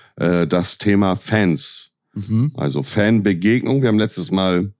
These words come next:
Speaker 1: sehr negativ drüber geredet, im Sinne von, was Zuschauer,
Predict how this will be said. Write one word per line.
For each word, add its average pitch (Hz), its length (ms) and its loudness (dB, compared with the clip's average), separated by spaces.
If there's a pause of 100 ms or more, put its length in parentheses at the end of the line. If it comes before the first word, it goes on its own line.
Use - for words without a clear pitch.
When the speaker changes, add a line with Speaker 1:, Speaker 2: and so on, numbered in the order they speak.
(520)
Speaker 1:
sehr 87 840 2
negativ 117 800 0
drüber 120 240 0
geredet, 110 300 0
im 87 140 0
Sinne 90 220 0
von, 85 340 -2
was 82 260 -4
Zuschauer, 82 640 -2